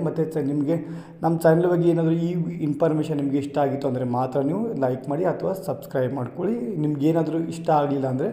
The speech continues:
ಅದನ್ನು ನೀವು ಕಾಮೆಂಟ್ ಮುಖಾಂತರ ತಿಳಿಸ್ಬೋದು. ಆದರೆ ಈ ವಿಡಿಯೋನ ಸಂಪೂರ್ಣವಾಗಿ ಪೂರ್ತಿಯಾಗಿ ನೋಡಿ.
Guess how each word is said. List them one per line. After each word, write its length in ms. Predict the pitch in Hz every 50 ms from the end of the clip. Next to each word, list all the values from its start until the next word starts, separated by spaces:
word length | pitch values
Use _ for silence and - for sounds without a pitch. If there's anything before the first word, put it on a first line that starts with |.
| - - - - - - -
ಅದನ್ನು 220 | 143 147 160 165 165
ನೀವು 100 | 180 175 -
ಕಾಮೆಂಟ್ 280 | 151 135 143 143 135 143 139 131
ಮುಖಾಂತರ 320 | 135 - 139 127 139 131 - -
ತಿಳಿಸ್ಬೋದು. 440 | 156 160 156 160 160 131 131 123 135 135
ಆದರೆ 180 | 131 143 156 175 175 160 165
ಈ 40 | 185 175 156
ವಿಡಿಯೋನ 240 | 147 147 151 160 165 - 151
ಸಂಪೂರ್ಣವಾಗಿ 520 | 135 120 - 147 139 143 135 131 131 135 - -
ಪೂರ್ತಿಯಾಗಿ 460 | 165 190 190 - - 170 151 131 135 131 135
ನೋಡಿ. 160 | 135 165